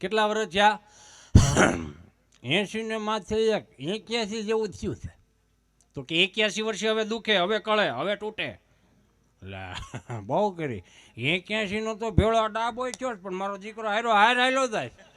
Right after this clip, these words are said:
હાલતા બે હારે શીખા, કાંઈ વાહા મોર નથી શીખા.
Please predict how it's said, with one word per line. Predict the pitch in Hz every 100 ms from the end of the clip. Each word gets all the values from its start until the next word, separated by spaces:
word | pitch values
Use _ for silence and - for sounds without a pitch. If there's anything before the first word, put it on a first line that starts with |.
| - - - - 208 -
હાલતા | 127 202 214 240
બે | 226
હારે | 240 240 285 277
શીખા, | 254 247 247
કાંઈ | 202 180
વાહા | 220 214 254
મોર | 262 269
નથી | 294 277 330
શીખા. | 302 262 214 147 104